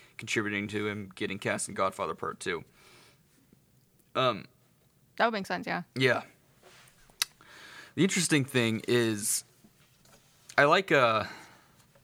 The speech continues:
Speaker 1: I like Charlie. Obviously, I think everyone ha-, uh, sees a little bit of
Speaker 2: <laughs>
Speaker 1: Charlie, although Charlie's experiences are,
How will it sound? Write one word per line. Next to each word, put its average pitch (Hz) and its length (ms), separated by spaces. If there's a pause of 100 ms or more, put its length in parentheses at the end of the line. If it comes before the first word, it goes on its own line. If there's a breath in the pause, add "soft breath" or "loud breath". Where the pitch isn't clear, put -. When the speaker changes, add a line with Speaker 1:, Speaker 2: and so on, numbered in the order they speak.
(600 soft breath)
Speaker 1:
I - 80
like 262 120
Charlie. 104 420 (400 loud breath)
Obviously, 117 480
I 113 60
think 135 140
everyone 120 360
ha-, 113 200
uh, 107 220
sees - 200
a 113 40
little 117 200
bit 107 120
of 107 60
Speaker 2:
<laughs> - 80
Speaker 1:
Charlie, 113 320
although 117 320
Charlie's 117 440
experiences 107 800
are, 104 380